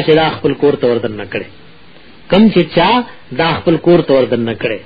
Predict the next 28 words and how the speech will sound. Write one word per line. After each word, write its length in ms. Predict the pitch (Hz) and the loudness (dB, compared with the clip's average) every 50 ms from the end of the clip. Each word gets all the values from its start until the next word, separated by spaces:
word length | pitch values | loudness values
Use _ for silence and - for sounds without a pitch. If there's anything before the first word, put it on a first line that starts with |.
| - - - - - - - - - | -18 -20 -20 -20 -20 -20 -20 -12 -4
او 140 | - 156 214 | 0 4 4
اوس 100 | 220 214 | 4 4
ګوره 220 | 202 233 262 262 | 4 4 4 4
داسې 220 | 240 247 240 196 214 | 4 4 2 2 2
جدید 380 | 190 175 196 180 208 254 233 | 2 2 2 4 4 4 4
مولیان 440 | 220 208 202 202 214 220 226 233 226 | 6 6 6 6 6 4 4 4 2
به 60 | 208 | 2
راځي 240 | 190 190 196 202 240 | 2 2 2 2 2
چې 100 | 226 - | 2 4
به 200 | 233 233 220 214 | 4 4 4 4
د 120 | 190 185 175 | 2 2 0
تجدید 460 | 175 190 190 185 202 214 202 190 156 | 2 2 4 4 4 4 4 4 4
جواز 300 | 156 170 190 220 254 240 - | 4 4 4 4 2 0 0
خبرې 280 | - 185 151 160 151 139 | 0 0 2 4 4 2
کوي۔ 200 | - - 127 107 - - - - - - - - - - - - | 2 2 0 -2 -2 -6 -14 -20 -20 -20 -20 -20 -20 -20 -2 2
څوک 80 | 208 202 | 2 4
به 160 | 196 208 220 | 6 6 4
پلانی 360 | 214 - 208 202 208 226 254 | 4 4 2 2 4 4 4
مولي 260 | 262 254 262 240 240 214 - | 6 6 6 6 4 4 4
صاحب 200 | 240 233 226 - | 2 2 2 2
کتلې 400 | 202 190 - 208 202 202 185 190 | 0 0 2 2 2 2 2 2
فلانی، 340 | 180 165 156 170 202 214 - - - - - - | 0 0 2 2 2 0 0 -2 -8 -16 -6 -2
بھائی 180 | 156 196 226 | 0 2 2
دا 120 | 220 214 196 | 2 2 2
د 160 | 180 170 151 | 2 2 0
دین 140 | 170 190 180 - | 0 -2 -2 -4
خبره 180 | 139 117 110 101 | -6 -8 -8 -10
ده۔ 180 | 98 92 - | -12 -14 -16